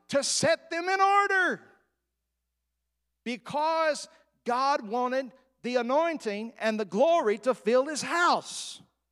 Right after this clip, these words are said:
So let's, i-, i-, with that in mind, let's take a second and read this. First Corinthians fourteen, verse thirty-three. "How is it, brethren, that when you come together," meaning in your church service, "each of you has a psalm"? You got a song to sing. You got a teaching.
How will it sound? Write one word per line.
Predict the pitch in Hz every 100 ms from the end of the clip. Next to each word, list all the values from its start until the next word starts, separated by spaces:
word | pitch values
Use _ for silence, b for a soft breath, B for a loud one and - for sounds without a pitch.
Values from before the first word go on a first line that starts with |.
| _ _ _ _
So | - 269
let's, | 302 302 -
i-, | 254 254 254
i-, | 240 202
with | 262 - -
that | 277 320
in | 311 277
mind, | 277 269 208 196 - b
let's | 220 247
take | - 269
a | 226
second | - 226 220
and |
read | 214 202
this. | 156 120 - - b b b b
First | 254 247
Corinthians | 262 262 254 226
fourteen, | 254 240 240 220
verse | 208 -
thirty-three. | 220 202 - 175 - b b b
"How | 165 220 294
is | 294 320 220
it, | 196
brethren, | 208 202 143 143 _ _ _ _ _ _ _ -
that | 214
when | 233 254
you | 254
come | - 262 311 339
together," | 302 247 277 143 120
meaning | 160 240 240
in | 233
your | 226 240
church | - 247 208
service, | - 202 139 - - _ _ _ _ _
"each | 240 302 -
of | 202
you | 208
has | 180 220 208
a |
psalm"? | - 240 220 143 113
You | 139
got | 175 190
a |
song | 190 220 202
to | 156
sing. | - 147 113 - B B
You | 160
got | 190
a | 202
teaching. | - 220 - 117